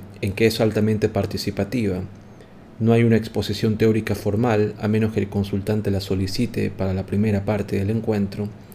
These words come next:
y consiste en un diálogo que surge a partir de preocupaciones teóricas que pueden o no ser ampliadas por una bibliografía sugerida. No todos los consultantes desean leer,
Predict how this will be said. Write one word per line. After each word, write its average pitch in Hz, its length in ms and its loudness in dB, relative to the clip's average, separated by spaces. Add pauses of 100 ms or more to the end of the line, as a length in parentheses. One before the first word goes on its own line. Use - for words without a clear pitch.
(600)
y 131 80 -2
consiste 147 480 2
en 135 100 4
un 135 140 4
diálogo 104 540 4 (180)
que 113 140 -2
surge 135 360 2
a 117 80 2
partir 113 360 2
de 117 100 4
preocupaciones 110 800 0
teóricas 117 800 2
que 104 100 -2
pueden 113 360 4
o 101 60 4
no 123 220 2 (140)
ser 110 200 -2
ampliadas 104 600 2
por 117 160 0
una 123 180 4
bibliografía 98 680 2
sugerida. 98 540 -2 (1900)
No 135 220 2
todos 147 200 6
los 131 120 0
consultantes 107 920 0
desean 113 460 2
leer, 117 340 6